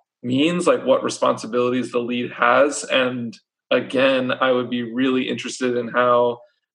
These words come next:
this is handled, uh, at Automattic and other places, um, I suppose, because,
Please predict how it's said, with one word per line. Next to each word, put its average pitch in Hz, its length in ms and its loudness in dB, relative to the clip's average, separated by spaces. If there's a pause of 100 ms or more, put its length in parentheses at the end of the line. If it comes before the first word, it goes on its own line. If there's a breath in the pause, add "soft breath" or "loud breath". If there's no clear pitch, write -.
this 135 160 0
is 127 120 -2
handled, 127 540 2 (220)
uh, 120 340 4
at 131 140 2
Automattic 127 720 0
and 139 120 0
other 135 280 0
places, 123 920 -6
um, 123 380 -4
I 113 60 -4
suppose, 123 400 -2
because, 123 580 -4